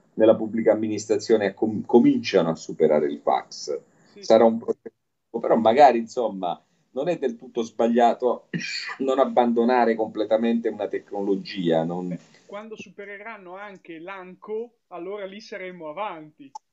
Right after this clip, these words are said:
Speaker 1: Eh, ma l'Anco, l'Anco è così pittoresco, su,
Speaker 2: <laughs>
Speaker 1: e, eh, ma perché mai abbandonare l'Anco?
Speaker 2: Eh, l'Anco co-,
Speaker 1: Lo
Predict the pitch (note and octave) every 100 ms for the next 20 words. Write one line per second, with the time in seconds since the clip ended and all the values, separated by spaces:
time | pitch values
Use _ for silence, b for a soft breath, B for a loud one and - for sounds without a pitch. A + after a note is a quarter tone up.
0 | _ _ - A#2+ B2 A2+ F#2 E2+ E2+ E2
1 | F#2+ D#2+ G#2 G2+ F#2 F#2+ F#2+ G2+ - A#2
2 | B2 A#2 A#2 G#2+ F#2+ F#2 D#2 - F2+ G#3
3 | E3+ - A3+ - - A#3 - F3+ D#3 C#3+
4 | C#3 D3+ C#3+ - B2+ A#2+ A2+ C3+ C3 A2+
5 | - B2 B2+ A#2 A#2 A#2 G#2+ A2 G#2 F#2+
6 | - - - - - - - _ - -
7 | _ B B B G#3+ F#3+ G3 A3+ A3+ -
8 | G#3+